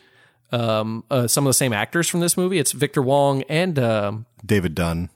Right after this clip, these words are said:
Speaker 2: or Dennis Dunn.
Speaker 1: Yeah.
Speaker 2: Yeah, yeah, yeah.
Speaker 1: It's some of the same actors, and, and it's just interesting to see where it goes from here. And something I felt like, "Oh, this is, this is, you know, what I like from eighties horror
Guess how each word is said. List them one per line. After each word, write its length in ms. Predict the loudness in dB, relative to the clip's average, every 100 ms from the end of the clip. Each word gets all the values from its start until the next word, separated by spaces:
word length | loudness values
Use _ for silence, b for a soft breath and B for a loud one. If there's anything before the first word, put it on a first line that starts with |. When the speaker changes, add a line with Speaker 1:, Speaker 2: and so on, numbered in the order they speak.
| _
Speaker 2:
or 200 | 0 2
Dennis 360 | 2 0 2 0
Dunn. 140 | 0
Speaker 1:
Yeah. 200 | 0 -2 -4
Speaker 2:
Yeah, 220 | -2 0
yeah, 160 | 0 -2
yeah. 160 | -2 -2
Speaker 1:
It's 80 |
some 140 | 0 0
of 40 |
the 60 | 0
same 260 | 0 0
actors, 380 | 0 -2 -2 -2
and, 120 | 0
and 320 | 0 0 -4 -4
it's 200 | -4 -2
just 220 | 0 0 0
interesting 420 | -2 -2 0 0
to 60 |
see 200 | 2 0
where 180 | 2 2
it 100 | 2
goes 200 | 0 0
from 160 | 0 -2
here. 400 | -2 0 -2 -6 B B _
And 160 | 0 0
something 300 | 0 0 0
I 60 |
felt 300 | 2 2 2
like, 340 | 0 0 -4 -14 b b
"Oh, 140 | 2
this 220 | 4 4 2
is, 100 | 0
this 200 | 0 0
is, 260 | 0 -4 -8
you 180 | -8 -4
know, 120 | 0
what 120 | 2
I 40 | 2
like 240 | 2 0
from 100 | -2
eighties 400 | -2 -2 -2 -6 -10 -6
horror 520 | 0 4 4 2 0